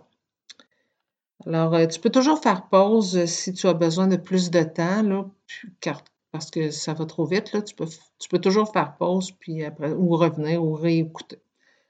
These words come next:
Ok, alors, euh, question un. Jean Talon était-il le premier intendant de la Nouvelle-France ?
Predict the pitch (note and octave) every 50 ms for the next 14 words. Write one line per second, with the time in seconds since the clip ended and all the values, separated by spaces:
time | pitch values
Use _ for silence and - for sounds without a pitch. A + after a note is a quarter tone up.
0 | _ _ _ _ _ - D#4 C4+ A#3 A3 A3 G#3+ G3+ G3 F#3+ F#3+ F#3 F#3 F#3+ -
1 | D4+ D#4 D#4+ - - - G3 - - - _ - E3 E3 F3+ A3+ F#4 - - _
2 | _ _ _ _ _ _ _ _ _ _ _ _ _ - - - _ _ _ _
3 | _ _ _ _ _ _ _ _ _ _ _ _ _ _ _ _ _ _ _ _
4 | _ _ - F3 - C4 D4 E4+ - - G#3+ F#3 F#3 G3 A3+ B3 B3 - - F#3+
5 | F#3 F#3 G3+ F#3+ F#3 - - - C#4 C#4 C#4+ C4+ C4+ - F#3 E3+ F3 F3 E3+ F3
6 | - - - B3+ C4 B3+ B3 B3+ C4 C4 A#3+ A3 G#3+ G#3+ G#3+ G#3+ F#3+ F3+ E3+ E3
7 | F3 F#3 G3 G3 F#3+ - F#3 F3 F#3+ G#3+ G#3+ - - - F3+ F3+ G3 G3+ - -
8 | - - F#3 F#3 G3 G#3+ A3+ G3+ G3+ F3+ E3 D#3+ D#3+ - - C3+ A#2+ A#2 - -
9 | - - - - - - - -